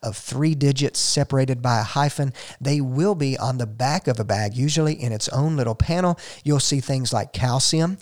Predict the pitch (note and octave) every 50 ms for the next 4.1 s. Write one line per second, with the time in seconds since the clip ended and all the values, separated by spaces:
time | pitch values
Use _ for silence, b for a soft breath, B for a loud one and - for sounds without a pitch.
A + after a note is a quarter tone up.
0 | B B B B A2 F#2+ G2 G#2+ - B2 B2 B2 A#2 B2 C#3 D3 C#3 C#3+ E3 E3+
1 | F#3 F#3+ F#3+ - - - D#3 - - A2+ B2 C3 C3+ D3 D#3 E3 F3+ G3 G3+ F#3+
2 | B B B B B - - - - - - A2 C3 D3+ D3 - - F#3+ G3+ F#3+
3 | B B B B B C3+ B2+ A#2+ A#2 D3+ G3+ C4+ C#4+ - - - F3 E3 D#3 D3
4 | C3+